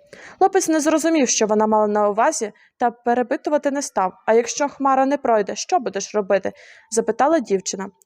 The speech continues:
Марк підвівся та сховав руки до кишень куртки. Соня опинилася зовсім поряд. Вона виявилася на кілька сантиметрів вищою за нього.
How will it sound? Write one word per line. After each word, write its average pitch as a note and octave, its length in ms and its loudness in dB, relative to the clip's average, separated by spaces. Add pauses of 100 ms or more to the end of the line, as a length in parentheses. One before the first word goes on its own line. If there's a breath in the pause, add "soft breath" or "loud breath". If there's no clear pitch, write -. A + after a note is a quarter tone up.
(320 soft breath)
Марк F#4+ 320 0
підвівся A3+ 500 -2
та G#3 120 -8
сховав C#4 340 0
руки C4 300 0
до G#3+ 100 -4
кишень G#3+ 360 -4
куртки. G3 480 -6 (360 soft breath)
Соня F4+ 340 0
опинилася A#3 640 0
зовсім G#3 360 -4
поряд. G3 420 -2 (320 loud breath)
Вона A#3+ 200 4
виявилася A3 760 0
на G#3 120 0
кілька C#4 320 -4
сантиметрів A#3 640 0
вищою G3+ 400 0
за G3 120 -2
нього. G3 360 -2